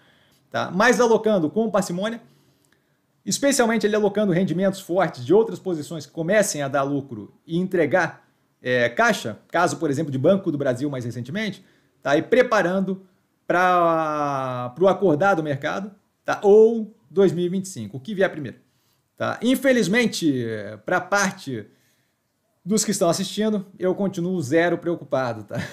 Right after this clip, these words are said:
<laughs> Direcionamento aqui, me lembra o da Minerva, tá? Comprando paulatinamente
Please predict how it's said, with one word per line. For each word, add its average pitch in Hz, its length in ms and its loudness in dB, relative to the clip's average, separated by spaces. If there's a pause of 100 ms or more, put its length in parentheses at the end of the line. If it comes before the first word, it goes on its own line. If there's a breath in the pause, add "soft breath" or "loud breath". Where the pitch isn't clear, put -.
<laughs> - 220 -6
Direcionamento 202 1040 0 (600 loud breath)
aqui, 202 420 2
me 180 100 2
lembra 175 480 4
o 135 100 2
da 160 120 2
Minerva, 202 560 0
tá? 147 140 -2
Comprando 196 520 2
paulatinamente 190 1000 0